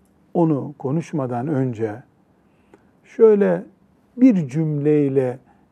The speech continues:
bid'atin ne olduğunu ifade edersek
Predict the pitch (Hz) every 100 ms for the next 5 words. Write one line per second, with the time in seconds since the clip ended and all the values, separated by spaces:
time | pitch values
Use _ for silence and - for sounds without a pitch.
0 | - 143 170 165 151 165 170 - 196 175
1 | 127 - _ - 185 143 143 185 214 180
2 | 151 139 147 139 135 131 123 160 _ _
3 | 196 165 156 139 135 143 135 156 151 -
4 | 196